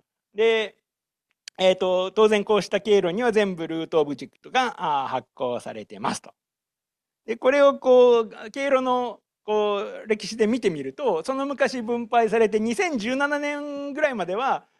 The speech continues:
どうも正当な方々がサービス用に使ってたように見える。で、ここからですね、二千十七年経路をストップしてずーっと何もなかったんですよ。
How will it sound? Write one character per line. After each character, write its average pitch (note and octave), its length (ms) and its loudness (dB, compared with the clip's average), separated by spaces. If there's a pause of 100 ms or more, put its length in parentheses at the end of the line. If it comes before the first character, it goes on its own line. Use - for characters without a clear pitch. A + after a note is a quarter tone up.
(180)
ど A3+ 220 4
う - 20 0
も A3+ 340 0
正 A3+ 220 2
当 A3 220 0
な G#3 340 2
方 F#3+ 240 -4
々 E3 240 -2
が A3+ 220 4
サ F#3+ 160 4
ー F#3+ 40 4
ビ F#3 100 -4
ス F#3+ 140 -12
用 F3+ 160 -4
に F3 260 -8 (140)
使 - 160 -4
っ F3 100 -2
て - 100 -10
た C#3+ 120 0
よ A#3+ 220 4
う A#3+ 40 2
に C#3 120 -4
見 A#2 160 -12
え G#2 60 -18
る。 - 100 -20 (960)
で、 B3+ 100 -4
こ C4 160 0
こ F4+ 160 4
か F#4 140 4
ら F#4 100 6
で A#3+ 120 6
す - 60 -8
ね、 F#3+ 260 -2
二 F#3+ 120 -4
千 E4 220 0
十 A#3+ 120 0
七 C4 120 0
年 F#3 120 -4
経 B3+ 120 -6
路 C4+ 140 0
を C4 60 0
ス - 60 -8
ト C#4+ 80 -12
ッ A3+ 40 -10
プ - 120 -16
し - 40 -14
て G3 80 -4
ず - 80 -14
ー - 20 -10
っ D4+ 40 -8 (680)
と D#4 80 -2
何 D4 160 -4
も C#4+ 80 -4
な D4 80 -4
か A#3 80 0
っ - 40 2
た - 80 -10
ん B2 40 -12
で A2 60 -20
す - 40 -20
よ。 - 60 -20